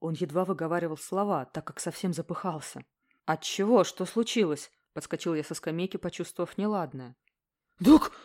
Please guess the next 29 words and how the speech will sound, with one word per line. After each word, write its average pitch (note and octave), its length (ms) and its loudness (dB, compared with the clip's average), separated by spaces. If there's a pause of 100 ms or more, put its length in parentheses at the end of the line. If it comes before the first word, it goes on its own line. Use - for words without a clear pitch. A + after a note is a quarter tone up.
баня D4 440 12
у B3+ 80 10
вас A#3 220 6
горит! B3+ 400 8
Вот F3 260 8
чего G#3 280 8
случилось!» G#3 680 4 (420)
Я E3+ 120 2
бросился A3 400 8
на G3 100 8
улицу A3+ 460 8
и - 20 0
сразу A3+ 460 6
увидел, G3+ 360 2
как - 200 -6
с - 60 -10
той G3 180 6
стороны, F#3 420 2
где D3+ 160 -4
стоял F3+ 400 2
наш E3+ 300 -2
дом, E3+ 360 2 (200)
валил D#3+ 340 2
чёрный-причёрный E3+ 1200 0
дым. D3 380 -6 (580)
Шёл G3 360 4
он F#3+ 100 6
от E3+ 180 2
бани E3+ 480 2